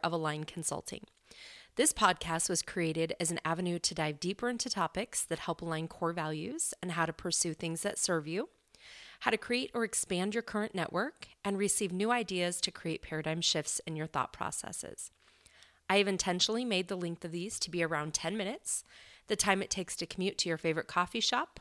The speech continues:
or brush your teeth and get dressed for the day, hopefully without too much interruption.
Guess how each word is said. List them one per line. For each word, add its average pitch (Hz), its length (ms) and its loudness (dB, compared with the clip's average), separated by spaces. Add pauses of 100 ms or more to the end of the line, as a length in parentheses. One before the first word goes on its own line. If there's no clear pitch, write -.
or 175 80 2
brush 170 260 0
your 190 60 0
teeth 180 420 -2
and 165 120 -4
get 156 160 -2
dressed 139 260 -2
for - 80 -6
the 139 80 -8
day, - 220 0 (540)
hopefully 233 300 4
without 196 360 2
too 170 120 2
much 151 200 -2
interruption. 147 680 -4